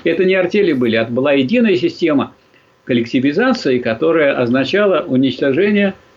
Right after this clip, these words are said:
вот этой зависимости от кулака. А кулак, э, стал придерживать зерно, чтобы потом, так сказать, повысить цену. Тогда товарищ Сталин поехал в Сибирь. И, э, так сказать, решал вопрос: «А как это вы, почему вы кулака не преследуете за, эм, спекуляцию?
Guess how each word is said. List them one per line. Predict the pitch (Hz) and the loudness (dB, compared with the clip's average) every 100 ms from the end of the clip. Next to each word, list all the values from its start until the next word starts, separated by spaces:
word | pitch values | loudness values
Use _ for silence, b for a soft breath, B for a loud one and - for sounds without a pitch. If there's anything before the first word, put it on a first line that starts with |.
| _ - | _ -4
вот | 127 139 | -2 0
этой | 127 | 0
зависимости | 120 139 185 170 165 - | 2 2 0 0 -2 0
от | 139 - | -2 0
кулака. | 139 131 - 87 82 - _ _ _ _ _ - | 0 0 -2 -8 -10 -18 _ _ _ _ _ -8
А | 131 | -4
кулак, | 165 226 - - | 0 0 -2 -6
э, | - 143 - 135 131 - | -12 -10 -6 -4 -4 -6
стал | 123 - 180 190 | -8 -2 0 0
придерживать | - 160 120 113 113 113 - _ b b b | -2 -2 0 0 0 -2 -4 _ b b b
зерно, | 117 127 139 208 247 | -2 0 2 2 0
чтобы | - 143 120 | 0 -2 -2
потом, | 131 - 196 190 | -4 -2 0 0
так | 139 | -2
сказать, | - 113 | -4 -6
повысить | - 120 175 180 120 | -2 -2 0 -2 -4
цену. | - 104 104 104 - | -2 -2 -2 -6 -10
Тогда | - 123 202 | -4 -2 0
товарищ | 175 147 139 | 0 0 -2
Сталин | - 156 156 147 | -2 -2 0 0
поехал | 113 117 123 120 B B B | -2 -2 -4 -6 B B B
в | - | -8
Сибирь. | - 110 101 101 - - B B B B B - | -2 -2 0 -2 -4 -14 B B B B B -6
И, | 113 117 113 | -2 0 2
э, | 110 107 104 | 2 0 0
так | 101 | -4
сказать, | 117 104 - | -4 -4 -2
решал | 113 117 147 131 | -2 0 0 0
вопрос: | 131 139 127 | 0 0 -2
«А | 160 | -2
как | 202 190 | -2 -2
это | 180 165 | -2 0
вы, | 151 | -2
почему | 131 147 147 156 135 | -2 -4 0 0 0
вы | 120 | 0
кулака | 131 123 123 | 0 -2 0
не | 143 131 | 0 0
преследуете | 135 170 190 180 135 117 | -2 0 2 0 0 0
за, | 117 113 123 | 0 -2 -2
эм, | 123 117 123 131 120 113 | -2 0 0 0 0 -2
спекуляцию? | - 120 113 101 101 - 104 | -2 -2 0 -2 -4 -4 -4